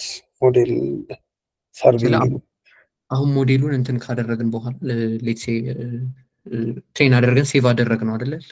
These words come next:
Speaker 2: እሱን የቱ ጋር እንትን ብናደርገው፣ ኤ ፒ አይ ኮሉ ከምን ጋር ነው እንትን የሚለው ነው? ሎካሊ ነው ሆኖ ነው
Speaker 1: ኦኬ።
Speaker 2: ሞዴል ሎድ የምናደርገው ወይስ?
Speaker 1: እ፣ for example ሞዴልስ የሚል እንትን ውስጥ ሴቭ አደረግከው ብንል፣ እ፣ በየሆነ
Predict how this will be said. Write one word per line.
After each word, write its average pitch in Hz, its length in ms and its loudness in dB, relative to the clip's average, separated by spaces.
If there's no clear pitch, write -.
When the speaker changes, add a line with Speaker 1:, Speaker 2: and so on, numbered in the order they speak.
Speaker 2:
እሱን 127 260 0
የቱ 135 180 4
ጋር 139 160 4
እንትን 123 240 2
ብናደርገው፣ 113 340 -2
ኤ 127 100 0
ፒ 131 80 -2
አይ 127 100 2
ኮሉ 131 200 -2
ከምን 120 260 -2
ጋር 113 140 -2
ነው 113 100 -4
እንትን 110 180 -10
የሚለው 117 240 -2
ነው? 113 100 -4
ሎካሊ 127 400 2
ነው 127 140 2
ሆኖ 127 160 2
ነው 123 140 2
Speaker 1:
ኦኬ። 123 80 6
Speaker 2:
ሞዴል 123 240 0
ሎድ 127 100 -2
የምናደርገው 131 600 -2
ወይስ? 123 220 -2
Speaker 1:
እ፣ 202 120 4
for 147 140 4
example 147 420 2
ሞዴልስ 143 380 0
የሚል 113 280 0
እንትን 123 260 0
ውስጥ - 220 -2
ሴቭ 135 220 -2
አደረግከው 131 520 -2
ብንል፣ 185 280 2
እ፣ 113 80 6
በየሆነ 135 400 0